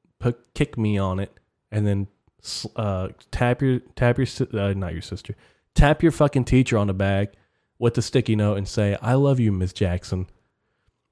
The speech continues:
and then run away." And they're gonna be like, "Aw, little Timmy loves us." While you have a kick me fucking sign on the back, that's gonna be me. That's,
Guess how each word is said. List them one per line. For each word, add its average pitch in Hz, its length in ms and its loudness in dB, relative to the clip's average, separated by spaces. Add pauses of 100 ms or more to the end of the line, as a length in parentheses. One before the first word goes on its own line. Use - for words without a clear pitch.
and 135 100 0
then 131 300 0
run 143 220 6
away." 113 380 2 (460)
And 117 120 -2
they're 123 60 2
gonna 123 140 4
be 117 100 4
like, 110 300 -2
"Aw, 143 440 4
little 156 220 4
Timmy 160 340 0
loves 151 360 0
us." 123 320 0 (420)
While 147 220 6
you 156 100 10
have 143 140 6
a 123 80 4
kick - 280 0
me 117 200 4 (120)
fucking 113 280 2
sign 113 320 0
on 113 80 0
the 107 80 -2
back, 107 300 0 (520)
that's 151 240 -2
gonna 170 160 6
be 156 160 6
me. 147 240 6
That's, 127 260 0